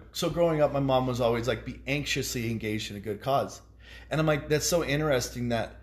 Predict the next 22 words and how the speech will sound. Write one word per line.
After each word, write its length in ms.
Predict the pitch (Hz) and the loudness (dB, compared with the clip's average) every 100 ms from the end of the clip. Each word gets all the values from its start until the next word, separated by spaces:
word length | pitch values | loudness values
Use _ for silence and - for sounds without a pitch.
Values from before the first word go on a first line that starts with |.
| - - - | -20 -20 -10
that 240 | 127 123 - | 0 0 2
it's 200 | 135 135 | -2 -2
described 540 | - 123 - 117 120 139 | -2 -4 -2 2 4 4
like 220 | 156 156 | 0 0
that." 420 | 156 185 185 - - - - - - | 0 0 -2 -12 -20 -20 -20 -20 0
Like, 340 | 143 139 - | 2 2 0
like, 300 | 143 127 - - - - | 2 2 -2 -14 -20 -4
it's 220 | 151 160 | -2 2
almost 360 | 147 165 151 | 2 4 2
like 260 | 156 135 - | 2 2 0
you, 100 | 139 | 0
you 360 | 139 123 120 127 | 0 0 -2 0
have 160 | 143 | 0
to 80 | 139 | 0
be 140 | 123 | -2
worried 400 | 117 120 135 147 | -2 4 4 4
about 240 | 113 107 - | 2 0 0
being 160 | 117 | -2
a, 120 | 110 98 | -4 -2
like, 320 | 113 104 - | -2 -2 -2
uh, 160 | 113 101 | -2 0
like, 240 | 110 101 | 0 -2